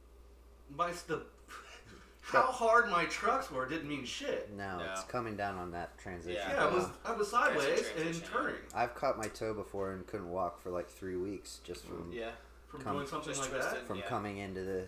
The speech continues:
Speaker 2: the transition of
Speaker 1: Okay.
Speaker 2: it. It was
Speaker 4: Mine, mine
Speaker 2: terrible.
Speaker 4: was,
Speaker 2: <laughs> Like, I was like,
Speaker 4: my, my worst injury was from bailing.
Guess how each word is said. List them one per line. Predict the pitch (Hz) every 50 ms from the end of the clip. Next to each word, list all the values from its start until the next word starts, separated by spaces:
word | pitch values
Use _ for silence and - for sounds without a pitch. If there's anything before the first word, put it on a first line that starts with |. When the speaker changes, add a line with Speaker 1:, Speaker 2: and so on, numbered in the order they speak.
| - -
Speaker 2:
the | 92 92
transition | 90 - - 95 90 87 82 98 101 - - 92 87
of | 82 80 -
Speaker 1:
Okay. | - - - -
Speaker 2:
it. | - - - - - - - - - - - - - - - - - - - - - -
It | 85 87
was |
Speaker 4:
Mine, | 95 101 120 143 156 120
mine | 90 90
Speaker 2:
terrible. | 98 113 147 160 120 107 95 87 85
Speaker 4:
was, | 85 98 87
Speaker 2:
<laughs> | 85
Like, | - 123 107 - -
I | 170
was | 185 131 113
like, | 135 110 92 92
Speaker 4:
my, | 110 117 120 143 156 - -
my | 117 113 139 170
worst | 170 139 127 -
injury | 113 113 113 117 117
was | 113 110 104
from | - 110 104
bailing. | 90 110 113 143 170 135 92